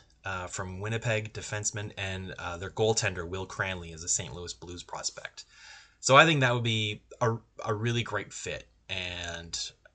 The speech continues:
uh, probably my top choice. They're a little thin on, on draft picks, but they can package together,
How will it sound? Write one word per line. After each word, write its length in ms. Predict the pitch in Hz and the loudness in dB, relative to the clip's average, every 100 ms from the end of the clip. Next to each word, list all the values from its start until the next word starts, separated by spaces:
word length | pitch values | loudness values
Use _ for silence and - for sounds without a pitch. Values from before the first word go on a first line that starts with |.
| - | -8
uh, 400 | 90 87 85 - - - _ | -6 -4 -6 -10 -14 -20 _
probably 560 | - 139 135 117 113 107 | 4 6 6 4 2 0
my 320 | 107 104 101 | 0 2 2
top 340 | - 101 80 | 0 -4 -2
choice. 420 | - 98 85 - - | -4 -4 0 0 2
They're 160 | 113 | 2
a 40 | 113 | 4
little 220 | 135 147 | 6 4
thin 300 | - 123 113 | 4 2 4
on, 280 | 110 107 107 | 2 2 -2
on 220 | 98 98 | -4 -4
draft 340 | 92 92 92 - | -2 -2 -2 -4
picks, 260 | 98 - | 0 0
but 140 | - 90 | 0 -6
they 100 | 90 | -6
can 140 | 92 | -4
package 380 | 110 101 - - | 0 0 0 -4
together, 520 | 95 101 92 92 90 | 0 0 0 -2 -4